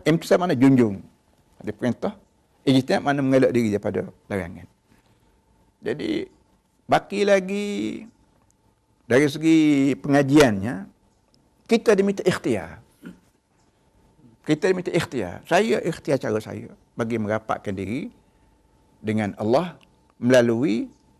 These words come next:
buat yang dia suruh, tinggallah. Orang lain juga berikhtiar. Abu Jahal ikhtiar.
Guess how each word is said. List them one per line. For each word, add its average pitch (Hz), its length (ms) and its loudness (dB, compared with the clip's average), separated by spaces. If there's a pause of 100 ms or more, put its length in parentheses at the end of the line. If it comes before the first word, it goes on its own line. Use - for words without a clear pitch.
buat 170 320 4
yang 127 160 2
dia 117 160 2
suruh, 123 320 -2 (480)
tinggallah. 123 480 -2 (160)
Orang 208 160 6
lain 277 160 0
juga 156 80 2
berikhtiar. - 560 -10 (480)
Abu 196 240 2
Jahal 185 320 4
ikhtiar. 147 480 -2